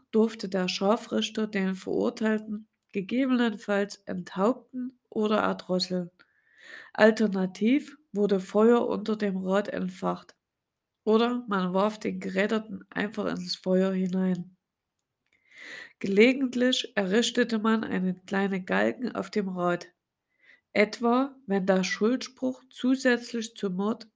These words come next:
auf Diebstahl lautete. Da der Leib nach der Hinrichtung auf dem Rad verblieb und Tierfraß und Verfall überlassen wurde, hatte diese Form der Bestrafung,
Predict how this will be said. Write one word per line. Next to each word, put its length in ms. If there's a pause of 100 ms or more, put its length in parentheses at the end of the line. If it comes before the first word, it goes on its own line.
(320)
auf 200
Diebstahl 600
lautete. 680 (2250)
Da 140
der 160
Leib 380 (140)
nach 200
der 160
Hinrichtung 720
auf 180
dem 200
Rad 340
verblieb 560 (140)
und 240
Tierfraß 760
und 220
Verfall 560
überlassen 680
wurde, 360 (600)
hatte 280
diese 320
Form 380
der 120
Bestrafung, 920